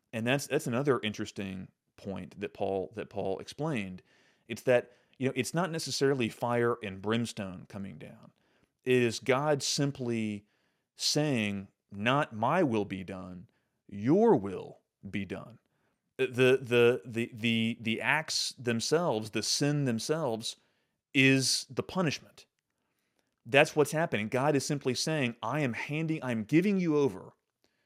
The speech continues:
to your own perversions, to your own sin, to your own depravity.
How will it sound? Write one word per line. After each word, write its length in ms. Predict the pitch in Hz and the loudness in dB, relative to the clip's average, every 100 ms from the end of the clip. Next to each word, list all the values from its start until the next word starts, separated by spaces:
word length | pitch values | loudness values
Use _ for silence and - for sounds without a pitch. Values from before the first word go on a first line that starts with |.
| _ _ - | _ _ -8
to 120 | - | -2
your 220 | 135 127 | 0 2
own 200 | 127 131 | 2 0
perversions, 600 | 127 120 113 110 101 92 | -2 -4 -2 -2 -4 -14
to 140 | - 113 | -6 -2
your 200 | 107 - | -2 -2
own 200 | 117 117 | -2 -2
sin, 400 | - 113 98 - _ _ _ _ _ | -2 -4 -6 -12 _ _ _ _ _
to 140 | - | -2
your 160 | 117 - | 0 2
own 200 | 120 120 | 2 0
depravity. 640 | 113 - 104 101 - _ | -2 -2 -4 -4 -12 _